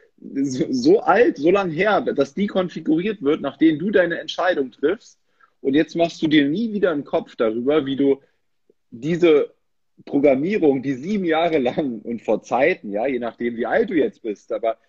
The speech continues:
die vor Zeiten mal programmiert wurde, ja, und es ist doch, ist doch, ist doch Wahnsinn, oder nicht?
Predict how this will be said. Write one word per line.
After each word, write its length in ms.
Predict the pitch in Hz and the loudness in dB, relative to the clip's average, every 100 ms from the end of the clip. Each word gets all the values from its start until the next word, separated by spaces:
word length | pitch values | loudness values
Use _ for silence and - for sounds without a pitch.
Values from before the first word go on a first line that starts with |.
| _ - | _ -16
die 60 | |
vor 200 | 117 117 | -8 -8
Zeiten 400 | - 135 160 - | -4 -4 -4 -6
mal 160 | 156 143 | -8 -8
programmiert 560 | - 143 143 147 139 | -4 -2 -2 -2 -4
wurde, 360 | 101 95 82 78 _ | -4 -6 -6 -10 _
ja, 180 | 95 110 | -10 -8
und 300 | 139 120 110 _ _ _ _ _ _ _ _ _ | -6 -8 -10 _ _ _ _ _ _ _ _ _
es 180 | - 123 | -8 -4
ist 80 | - | -2
doch, 240 | 139 - | -2 -4
ist 200 | - - | -18 -6
doch, 180 | 127 - | -6 -6
ist 140 | 117 | -6
doch 140 | 135 113 | -6 -2
Wahnsinn, 420 | 156 190 113 98 | 0 2 2 -2
oder 180 | 85 95 | -2 -4
nicht? 360 | 92 - - | -4 -10 -18